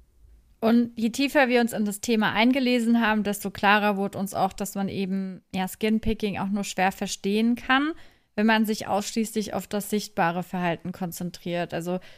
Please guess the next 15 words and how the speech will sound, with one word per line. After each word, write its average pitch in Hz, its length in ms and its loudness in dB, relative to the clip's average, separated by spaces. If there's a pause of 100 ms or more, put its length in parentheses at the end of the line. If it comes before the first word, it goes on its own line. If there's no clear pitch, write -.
(180)
wie 196 80 -2
wir 202 140 2
sagen, 208 340 6
von - 140 -4
außen 208 340 2
sieht 202 120 -4
man 196 160 -2
vielleicht 202 300 -4
nur 196 80 -2
jemanden, 196 460 -2
der 175 100 2
an 180 120 0
einem 185 120 -4
Pickel 247 340 -2
drückt, 269 460 0